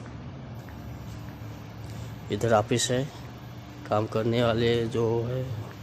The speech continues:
उनके लिए office बनाया है। देखिए कितना बड़ा car parking है,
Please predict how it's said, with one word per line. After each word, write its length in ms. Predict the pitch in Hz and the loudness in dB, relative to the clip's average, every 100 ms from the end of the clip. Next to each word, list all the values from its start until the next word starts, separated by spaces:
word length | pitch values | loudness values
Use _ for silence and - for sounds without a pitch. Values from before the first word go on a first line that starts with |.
| - - - 110 | -12 -14 -6 -2
उनके 260 | 110 113 | 0 2
लिए 160 | 113 117 | 2 2
office 220 | 110 123 | 0 -2
बनाया 360 | 113 117 113 117 | 0 0 2 2
है। 220 | 117 123 131 - - - - - - - - - | 2 -2 -6 -12 -14 -14 -14 -12 -12 -12 -10 -2
देखिए 280 | 110 - 113 - | 0 0 -2 -2
कितना 260 | 113 110 | -4 -2
बड़ा 220 | 110 110 107 107 - - - - - - - | 0 0 2 0 -4 -10 -10 -10 -10 -12 -2
car 200 | 113 107 - | 0 2 0
parking 360 | 107 107 113 | -2 -2 -4
है, 140 | 104 | -4